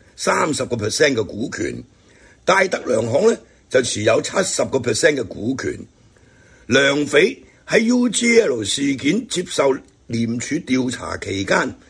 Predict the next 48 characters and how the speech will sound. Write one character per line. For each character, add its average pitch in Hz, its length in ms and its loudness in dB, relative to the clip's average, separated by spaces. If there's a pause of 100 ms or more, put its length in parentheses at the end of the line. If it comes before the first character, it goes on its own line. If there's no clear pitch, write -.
(120)
即 - 100 2
係 214 60 8 (340)
二 120 60 2
零 107 100 0
一 - 340 0
五 156 140 -6
年 95 180 -6
十 101 140 -4
二 - 220 -10
月 135 280 -4 (360)
出 - 180 0
售 139 400 0
股 160 340 -4
權， 101 280 -8 (240)
獲 139 160 -2
得 - 80 4
二 135 400 -8
十 151 100 -2 (180)
萬 139 240 -4
英 170 300 0
鎊， 92 240 2 (800)
一 - 80 0
樣 127 260 0
係 98 220 -4
冇 95 220 0
公 131 340 0
開 120 220 4
申 104 280 0
報。 71 240 -2 (680)
嗱， 139 160 4
梁 135 320 4
匪 180 220 2
亦 196 80 -6
都 254 120 0
曾 214 300 -6
經 202 320 2 (260)
出 - 120 2 (140)
任 143 120 0 (160)
Euro 233 480 2
Asia 220 520 0
Properties 127 580 -6
嘅 135 220 -2
董 120 280 0
事， 127 340 -4 (800)
要 143 140 -2
到 147 120 4
咗 151 240 6
出 - 140 -6